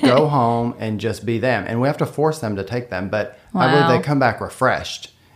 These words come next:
Speaker 2: And you can't, you can't do that if you're burnt out. So
Speaker 1: Are you looking to hire in the Lexington office?
Speaker 2: Yes, we are. We're looking for a maintenance coordinator and a showing agent.
Speaker 1: What is that showing agent? Because I had a friend that was,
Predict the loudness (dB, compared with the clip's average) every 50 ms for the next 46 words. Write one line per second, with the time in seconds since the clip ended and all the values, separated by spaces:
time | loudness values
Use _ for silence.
0 | _ _ -2 0 0 0 -2 -2 -4 -6 -6 -4 -2 0 0 0 0 -2 -2 -4
1 | -4 -2 0 -2 0 0 2 2 4 4 4 2 0 -4 -8 -10 -8 -8 -8 -6
2 | -4 -4 -4 -4 -6 -2 0 0 0 0 -2 -4 -6 -6 -6 -6 -8 -12 -18 -20
3 | _ _ _ _ _ -20 -20 -20 -20 -12 -8 -6 -6 -6 -6 -8 -6 0 2 2
4 | 4 4 4 4 2 2 4 2 2 4 2 2 2 4 4 4 6 6 6 4
5 | 4 4 4 4 4 4 4 4 4 2 0 0 0 -2 0 0 0 0 2 2
6 | 2 2 2 0 0 0 -2 -6 -12 -14 -8 -2 0 2 2 2 0 -2 -8 -8
7 | -2 -2 -2 0 2 2 4 4 4 4 4 2 2 0 0 -2 -2 -4 -4 -4
8 | -4 -2 -2 -2 -2 -2 -4 -6 -6 -8 -6 -6 -4 -4 -6 -6 -4 -2 -2 -2
9 | -2 -4 0 2 2 4 4 4 2 2 2 2 0 0 0 0 -2 -2 -4 -6
10 | -2 0 0 0 0 0 -4 -6 -8 -8 -8 -8 -10 -12 -12 -14 -16 -18 -18 -18
11 | -20 -20 -12 _ 2 2 4 4 2 0 0 2 2 2 2 0 0 2 2 4
12 | 4 4 2 2 0 0 -2 -2 -2 -2 -2 -2 -4 -4 -4 -4 -2 -2 0 0
13 | 0 0 -2 0 0 0 0 2 0 0 0 -2 -2 0 0 0 -2 -2 -6 -10